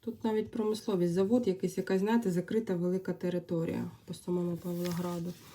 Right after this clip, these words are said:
У вас чомусь швидким, чомусь швидким каретам швидкої допомоги важко пересуватись містом. Або на них полюють, або просто неможливо. Прям от,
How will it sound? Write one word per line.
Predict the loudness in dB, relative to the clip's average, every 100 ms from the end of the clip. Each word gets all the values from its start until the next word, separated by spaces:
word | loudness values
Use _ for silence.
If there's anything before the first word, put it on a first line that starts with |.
| -18 -14 -14 -14 -18 -16 -16 -16 -18 -20 -20 -20 -20 -20 -20 -20 _ -16 -16 -20 _ _ -14 -14 -14 -20 -6
У | 2
вас | 4 4
чомусь | 4 6 6
швидким, | 4 0 -2 2 6 8 6 2 -18 -20 -20 -20 -16 -10 -8
чомусь | 0 2 4 2 -2 -10
швидким | -6 -4 -4 4 8 8 6 -12 -18 -6
каретам | -4 -4 -6
швидкої | -6 -10 -4 -2
допомоги | -2 -2 -2 -2 0 0
важко | 0 -2 -2 -6
пересуватись | -4 -4 -2 -2 0 0 0 -2 -4 0
містом. | 4 4 2 -2 -2 -2
Або | 2 4
на | 4
них | 2
полюють, | 0 2 4 4 4
або | -2 -4
просто | -2 -6 -2 0
неможливо. | 2 0 0 0 -2 -4
Прям | -6 -2 -2
от, | -4